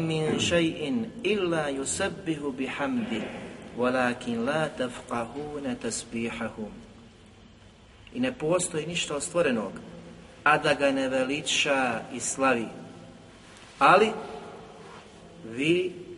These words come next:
ne razumijete taj tesbih, ne razumijete to veličanje. Zbog čega? Zato što ne razumijete taj jezik.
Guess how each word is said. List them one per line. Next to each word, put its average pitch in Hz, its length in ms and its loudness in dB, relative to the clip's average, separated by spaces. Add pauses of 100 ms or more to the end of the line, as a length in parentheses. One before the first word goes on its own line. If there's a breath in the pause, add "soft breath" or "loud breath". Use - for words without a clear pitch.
(120)
ne 113 200 -4
razumijete 117 880 -4 (180)
taj 127 280 -2 (100)
tesbih, 98 640 -10 (840)
ne 113 80 -10
razumijete 110 600 -6 (120)
to 110 60 -8
veličanje. 95 640 -10 (120)
Zbog 110 220 -4
čega? 151 380 -2
Zato 131 240 -4
što 123 160 -10
ne 123 60 -2
razumijete 135 380 -6
taj 151 260 -4
jezik. 147 460 -4